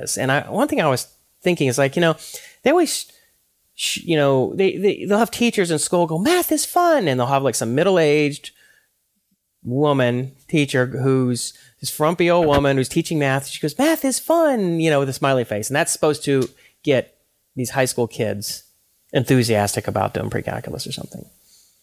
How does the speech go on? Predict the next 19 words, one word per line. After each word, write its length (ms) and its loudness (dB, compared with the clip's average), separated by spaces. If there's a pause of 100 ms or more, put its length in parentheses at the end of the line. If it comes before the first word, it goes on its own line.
(160)
It 120 0
doesn't 240 2
work, 420 -2
'cause 100 -2
you 120 2
look 140 0
at 60 -2
her 60 0
and 80 -2
she's 40 -4
like, 100 -2
"I 120 -2
don't 80 0
wanna 120 -4
be 120 -6
like 140 -4
her. 120 -4
She's 280 -8
lame," 320 -6